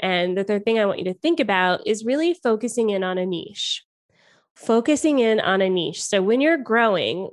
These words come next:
from a social media freelancer to a social media agency, you wanna start thinking about who you are serving. Now, I'll tell you this, for years, I did not have a niche, okay? For years, I didn't have a niche, and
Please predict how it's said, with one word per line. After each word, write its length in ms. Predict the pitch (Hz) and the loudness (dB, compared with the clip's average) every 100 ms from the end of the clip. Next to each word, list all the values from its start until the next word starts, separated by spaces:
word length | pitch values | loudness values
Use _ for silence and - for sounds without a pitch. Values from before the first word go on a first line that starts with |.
| - | -6
from 300 | - 196 190 | 0 2 2
a 100 | 185 | 0
social 340 | 196 208 208 269 | 0 0 0 0
media 280 | 285 311 311 | 2 2 0
freelancer 680 | 254 214 202 196 208 202 196 | 0 2 2 0 -2 -4 -4
to 100 | 185 | -6
a 40 | |
social 300 | 185 185 214 | -2 -2 0
media 240 | 240 262 - | 0 0 -2
agency, 920 | 262 277 240 214 208 - 175 170 170 - _ _ _ | -2 0 0 -2 -2 -2 -2 -2 -4 -10 _ _ _
you 140 | 226 | -2
wanna 420 | 214 226 247 311 311 | 0 2 2 2 2
start 280 | 339 320 320 | 0 0 0
thinking 300 | 226 220 220 | -2 2 0
about 320 | 214 214 220 - 226 | 2 0 -2 -6 -4
who 320 | 233 247 254 | -2 -2 -4
you 220 | 220 220 | -6 -4
are 420 | 185 185 185 185 - | -2 0 0 -2 -8
serving. 640 | - 190 185 156 - - - _ _ _ _ - | -2 0 0 0 -6 -10 -20 _ _ _ _ 0
Now, 220 | 220 226 | 0 2
I'll 180 | 240 269 | 0 2
tell 100 | 349 | 4
you 140 | 320 | 4
this, 280 | 240 196 208 | 4 0 -2
for 220 | - 254 | -4 0
years, 560 | 262 226 226 262 302 285 - | 0 2 2 2 0 -2 -2
I 200 | 240 247 | -2 0
did 180 | 262 247 | 0 0
not 340 | 220 196 - | 0 -2 -2
have 200 | 190 185 | -2 -2
a 40 | |
niche, 540 | 170 165 - - - - _ | -4 -6 -8 -8 -8 -12 _
okay? 420 | 185 175 160 190 - | -2 2 2 2 -2
For 440 | - 240 247 254 254 | -2 2 4 4 2
years, 560 | 214 208 170 - - - | 0 0 0 -2 -6 0
I 140 | 190 | 0
didn't 320 | 185 214 277 | 2 0 0
have 200 | 262 294 | -2 0
a 40 | 311 | 2
niche, 540 | 208 190 180 185 - - - - _ | 2 2 0 -6 -10 -14 -20 -20 _
and 540 | 226 220 202 202 208 | 2 4 4 2 -2